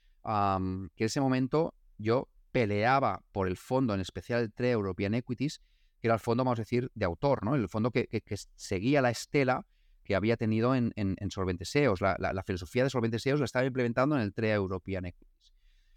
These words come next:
Pues bien, la parte más bancarizada me dijeron, "Oye, Xavier, esto está muy bien, pero", ah, recuerdo que, que, que uno de los, de los responsables de, de, de, de, de, del bancario me dijo, "Oye, Xavier, que Atalaya Mining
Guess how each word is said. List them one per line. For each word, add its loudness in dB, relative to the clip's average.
Pues 0
bien, 4
la 2
parte 0
más -2
bancarizada -2
me -6
dijeron, -2
"Oye, 0
Xavier, 0
esto -6
está -2
muy 0
bien, 0
pero", 0
ah, -10
recuerdo 2
que, 0
que, -4
que -2
uno 0
de 0
los, 0
de -10
los 0
responsables 0
de, 0
de, -2
de, -4
de, -6
de, -4
del -8
bancario 0
me 0
dijo, -4
"Oye, 0
Xavier, 0
que 0
Atalaya 2
Mining 0